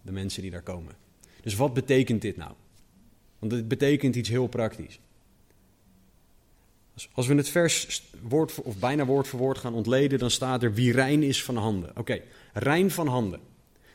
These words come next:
Als de Bijbel het daarover heeft, in het Hebreeuws gaat het over onschuldig en vrij van schuld.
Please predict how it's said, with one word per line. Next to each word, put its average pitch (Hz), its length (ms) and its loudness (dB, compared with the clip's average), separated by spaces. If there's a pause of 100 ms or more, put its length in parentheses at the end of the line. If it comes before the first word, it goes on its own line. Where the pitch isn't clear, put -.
Als - 180 -6
de 151 80 -4
Bijbel 156 340 0
het 147 100 0
daarover 143 500 -2
heeft, 143 340 -2
in 127 80 -4
het 120 100 -6
Hebreeuws 131 480 2
gaat 131 220 -2
het 131 140 -4
over 120 380 0
onschuldig 160 880 0 (320)
en 110 160 -4
vrij 127 440 0
van 113 180 -6
schuld. - 420 -8